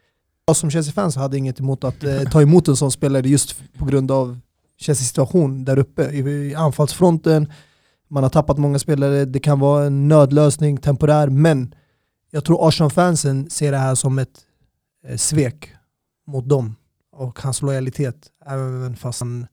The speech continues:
inte har den bästa relationen nu med tränaren och klubben. Så jag tror att det kan ha någonting med det att göra, och det här var ett sätt att skrämma honom. Och sen, jag vet inte om jag hörde rätt, men du sa att det här hände i Malta.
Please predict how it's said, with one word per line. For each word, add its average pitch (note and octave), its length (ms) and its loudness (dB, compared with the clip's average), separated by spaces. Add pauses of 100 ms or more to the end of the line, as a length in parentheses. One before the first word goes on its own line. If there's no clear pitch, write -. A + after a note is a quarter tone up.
(500)
inte C3+ 240 -6
har C3 120 0
den C3 100 -2
bästa C#3 240 0
relationen C3 440 -2
nu B2 60 -4
med A#2+ 140 -6
tränaren C3 400 -4
och A#2+ 80 -8
klubben. B2 320 -6
Så - 180 -2
jag C#3+ 180 2
tror D#3 240 4
att - 180 -4 (760)
det C#3 120 0
kan F#3 380 6
ha D#3+ 260 8
någonting D3 600 0
med B2+ 100 -4
det C3+ 100 0
att C3 100 2
göra, C#3+ 360 4
och C#3 140 -4
det C3 100 0
här D#3 140 4
var F3 80 4
ett E3 80 -2
sätt - 180 -6
att C#3 80 -4
skrämma D#3 400 2
honom. A#2+ 320 -2 (320)
Och B2+ 60 -20
sen, D#3 260 0
jag D3 200 0
vet D3+ 140 -2
inte - 140 -6
om C#3+ 120 0
jag C#3+ 100 2
hörde D3 180 0
rätt, C#3 120 -2
men C#3+ 140 -6
du C#3+ 100 -2
sa D3+ 160 -2
att D3 100 -6
det D3 80 -4
här C3+ 120 -2
hände C3 340 -2
i C3+ 80 -6
Malta. C#3 440 -4